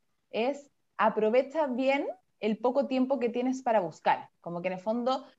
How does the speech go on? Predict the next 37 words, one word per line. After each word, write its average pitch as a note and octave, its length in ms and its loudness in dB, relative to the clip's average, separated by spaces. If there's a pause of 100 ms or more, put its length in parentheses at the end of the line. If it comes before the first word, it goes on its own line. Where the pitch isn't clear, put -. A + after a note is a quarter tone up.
(120)
la G3 180 4
desventaja G#3 540 0
que C4 100 -2
tiene C4 340 -2
finalmente B3+ 520 -2
el B3+ 140 -2
que A3+ 80 -2
busca A3+ 240 -6
con B3+ 160 -2
trabajo B3 340 2
es - 100 -12
que A3+ 120 0
tiene C4+ 240 2
poco E4+ 320 0
tiempo E4 260 -2
para E4 180 6
buscar, D#4+ 460 0
en D#3+ 120 -12
el D3+ 60 -12
fondo, D#3 360 -8
¿no? F3+ 160 0
A G3+ 100 4
diferencia G#3+ 400 0
del A3 80 0
desempleado. F#3 640 0 (320)
Entonces, C4+ 500 -2 (200)
tengo D#4 280 2
que D4 120 -2
hacer, D4 360 0 (380)
eh, G#3+ 280 -4
muy D4+ 360 4
bien F4+ 340 0
las F4+ 160 -2
cosas G4+ 320 -4 (160)
en C4 240 4
poco C#4+ 260 2
tiempo. D#3 500 -2